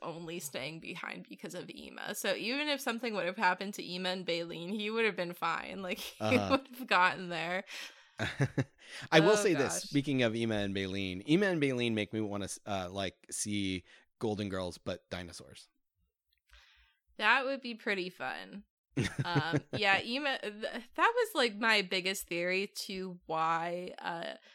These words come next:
Speaker 1: to why Earl was there was that they wanted to characterize Ema by having her be an old lady with a dog, but that doesn't
Speaker 2: Mm-hmm.
Speaker 1: tell us anything,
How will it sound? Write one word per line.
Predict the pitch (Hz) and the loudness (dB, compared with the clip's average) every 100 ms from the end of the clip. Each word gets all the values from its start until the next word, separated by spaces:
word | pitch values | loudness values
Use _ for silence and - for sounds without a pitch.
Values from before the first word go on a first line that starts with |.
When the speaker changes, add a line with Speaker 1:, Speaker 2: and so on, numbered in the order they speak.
| - _ - | -20 _ -12
Speaker 1:
to | 196 | -4
why | 170 170 170 | 2 2 2
Earl | 180 185 | 2 2
was | 170 175 170 | 2 -2 -2
there | 165 170 180 | 0 2 2
was | 190 185 | 0 -2
that | 185 | -2
they | 175 185 | -2 0
wanted | 185 196 220 | 2 2 0
to | - | -4
characterize | 214 - 190 196 202 208 185 175 180 185 | -8 0 2 2 0 -2 0 2 0 -2
Ema | - 180 175 202 208 208 | -8 -6 -2 0 0 0
by | 180 | 0
having | 185 185 175 190 202 | 0 0 -2 -4 -4
her | 196 | -4
be | 185 185 175 170 | -6 -8 -6 -6
an | - 175 | -6 -6
old | 123 170 165 | -4 -6 -4
lady | 165 170 175 | -4 -4 -6
with | 160 180 | -6 -8
a | 160 | -8
dog, | 156 151 165 185 202 214 - - - - _ _ _ _ - | -6 -4 0 2 0 -4 -16 -20 -20 -20 _ _ _ _ 0
but | 202 190 | 2 6
that | 214 214 | 6 6
doesn't | 254 254 233 - | 4 4 2 2
Speaker 2:
Mm-hmm. | |
Speaker 1:
tell | 185 214 247 | 2 4 4
us | 180 - | 2 0
anything, | - - - - - 67 - 123 | -4 -8 -12 -12 -12 -12 -14 -16